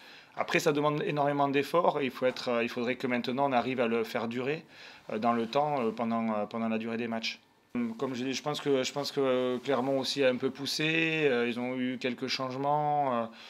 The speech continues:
ils ont joué un peu plus direct pour, pour essayer justement de, qu'on n'arrive pas à,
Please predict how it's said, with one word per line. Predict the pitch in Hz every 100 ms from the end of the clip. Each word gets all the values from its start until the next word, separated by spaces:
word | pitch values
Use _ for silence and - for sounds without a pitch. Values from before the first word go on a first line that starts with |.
| - - -
ils | 123
ont | 131
joué | 131
un | 127
peu | 135
plus | - 139
direct | 127 139 147 147 - - -
pour, | 127 - 113
pour | 123 117
essayer | 113 127 131
justement | 117 - - 127 139 131
de, | 117 117 113
qu'on | 120
n'arrive | 117 117 113
pas | 135 131 131 113
à, | 107